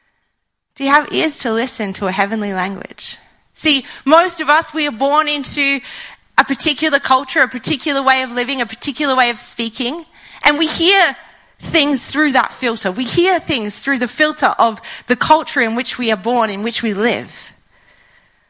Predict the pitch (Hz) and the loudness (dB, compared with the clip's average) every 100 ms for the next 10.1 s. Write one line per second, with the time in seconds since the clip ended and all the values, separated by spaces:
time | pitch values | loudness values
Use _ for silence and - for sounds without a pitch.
0 | _ 277 - 311 359 277 214 277 269 277 | _ 0 4 4 4 2 -2 0 2 2
1 | 262 240 269 233 208 170 202 190 156 - | 0 -2 -4 -2 -4 -2 -4 -4 -8 -18
2 | - _ _ _ _ _ _ _ _ _ | -20 _ _ _ _ _ _ _ _ _
3 | - 277 - 349 339 311 311 - 247 - | -2 0 2 2 2 0 0 -4 -6 2
4 | 269 294 262 - 233 - 233 220 247 240 | 2 2 0 0 0 -2 -6 0 2 4
5 | 196 202 220 220 202 208 226 185 156 - | 0 -4 -4 -4 0 0 0 -8 -12 -12
6 | - - - - - 294 302 311 302 269 | -12 -14 -18 -12 0 4 6 4 2 0
7 | 247 247 269 240 226 202 - - 233 185 | 2 2 2 0 -4 -4 -4 -2 -2 -4
8 | - - - - - 277 311 311 294 269 | -12 -16 -12 -4 2 6 6 4 2 0
9 | 247 254 247 254 240 202 - - 254 220 | 2 2 2 0 -4 -6 -8 -2 0 0
10 | - | -4